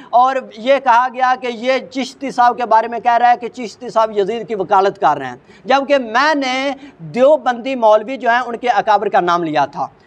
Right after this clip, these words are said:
ये इसकी वजाहत है। इंशाल्लाह मैं ज़रूर हजूर किबला आलम फ़ख्र इस्लाम मुफ्ती मोहम्मद फजल अहमद चिश्ती साहब की खिदमत में हाजिर खिदमत होके इंशाल्लाह इसकी वजाहत करूँगा। जो नाचीज़ के ख़िलाफ़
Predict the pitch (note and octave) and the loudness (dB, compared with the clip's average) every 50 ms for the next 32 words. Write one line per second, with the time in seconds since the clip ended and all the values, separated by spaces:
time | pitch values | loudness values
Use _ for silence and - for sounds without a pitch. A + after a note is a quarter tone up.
0 | _ _ F#3+ A3 B3+ A#3+ - - A#3 G3+ G3 A3+ A#3 A#3+ - - B3 A#3 A3 G#3 | _ _ -8 -6 -6 -6 -6 -6 -6 0 4 4 4 4 4 2 0 0 0 -2
1 | - _ _ - A#3 B3+ G#3 - A3+ A3+ A3+ A3+ A#3 A3+ A#3 A3 G3 C#3 E3+ G3 | -6 _ _ -14 -14 -12 -6 0 0 2 2 2 0 0 0 -4 -4 -2 -2 -2
2 | A3 B3 B3+ C4 B3 - - _ _ _ F3+ E3+ E3+ A3+ C4 B3+ C4 B3+ G#3+ A#3 | -2 -2 -4 -4 -6 -6 -10 _ _ _ -6 -4 -2 -4 -6 -6 -6 -8 -2 2
3 | A#3 A3+ A3 A3 A#3 A#3+ A#3+ A3 F#3 G#3 G#3 G#3 G#3+ A#3 A3 - A3+ A3+ A#3 A#3+ | 4 4 4 4 0 -2 -4 -4 -4 -4 -4 -4 -4 -6 -6 -6 -2 0 0 0
4 | A#3+ A#3+ A#3 A3 - - A#3 G#3+ F#3 F3 G3+ A3+ G#3+ F3+ G3+ G#3 G#3 A3+ A3+ A3 | 0 -2 -4 -8 -8 -8 -8 -6 -6 -4 -4 -6 -4 -2 -2 -2 0 -2 -2 -2
5 | G#3 - A#3 A3 G3 - A#3 G3 G#3+ A3 F#3+ - A#3 A3 F#3+ E3 F#3 F#3 - - | -4 -6 -8 -12 -12 -12 -6 -2 -2 -2 -2 -2 -8 -6 -2 -2 -2 -4 -4 -18
6 | - - G3+ A3 A#3 A3+ A3+ A3 A3 G#3 F#3 F3+ F3 G#3+ A3 F#3 - G#3 A3+ C#4+ | -6 -6 -6 -4 -4 -6 -6 -4 -2 0 0 0 0 -2 -4 -2 -2 -4 -2 -2
7 | - C4 A#3+ A3+ A3+ - A#3+ A#3 A#3 A#3 A#3 _ - - - _ A#3 A#3+ G3 C4 | -2 0 0 0 -2 -2 -2 -4 -4 -4 -6 _ -20 -20 -16 _ -10 -4 0 0
8 | A#3+ A#3 A#3+ A#3 - - B3+ A#3+ G#3 F#3 G#3+ A#3 A#3 A#3 - B3 B3 B3+ C4 C4 | 2 2 0 -2 -2 -8 -10 -8 -2 2 2 2 2 2 -4 -6 -4 -4 0 0
9 | C4 B3+ B3+ B3+ A#3 - - _ F3 G#3+ A#3+ B3+ C4 A#3+ A#3+ G#3 - - B3 B3+ | 2 4 4 2 0 -4 -14 _ -6 0 0 0 2 2 -2 -2 -2 -4 -10 -10
10 | A3+ - A#3 G#3 A#3 B3 A#3 A#3 | -8 -6 -6 -2 2 4 4 2